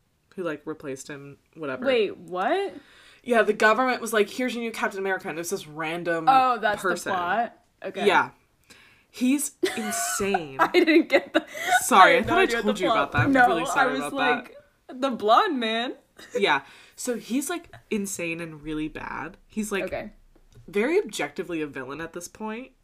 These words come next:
Speaker 2: Okay.
Speaker 1: And the show has been tackling, like, racism in America. Like, that's obviously a s-,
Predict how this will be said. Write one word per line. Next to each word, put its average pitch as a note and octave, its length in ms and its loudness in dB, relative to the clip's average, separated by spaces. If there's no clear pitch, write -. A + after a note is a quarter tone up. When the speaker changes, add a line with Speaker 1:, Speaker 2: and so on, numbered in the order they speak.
Speaker 2:
Okay. F#3+ 120 -6
Speaker 1:
And F#3 160 -6
the F#3+ 80 -4
show G3+ 300 -4
has A3 180 -6
been F#3+ 140 -8
tackling, E3+ 460 -6
like, D3 400 -10
racism D#3 480 -10
in D3 60 -14
America. D3+ 500 -12
Like, C3 240 -10
that's D3 280 -8
obviously C#3+ 600 -8
a - 60 -12
s-, - 120 -18